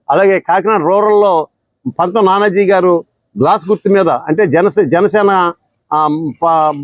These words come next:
తరపున, పార్టీ తరపున ఉమ్మడి అభ్యర్థిగా పోటీ చేస్తున్నారు. అలాగే మన స్థానికంగా చూస్తే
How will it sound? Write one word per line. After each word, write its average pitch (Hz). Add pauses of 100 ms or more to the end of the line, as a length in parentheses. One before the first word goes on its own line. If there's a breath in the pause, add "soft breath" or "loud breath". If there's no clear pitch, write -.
(140)
తరపున, 196
పార్టీ 185
తరపున 185
ఉమ్మడి 180
అభ్యర్థిగా 180
పోటీ 180
చేస్తున్నారు. 180 (440 loud breath)
అలాగే 214
మన 202
స్థానికంగా 208
చూస్తే 196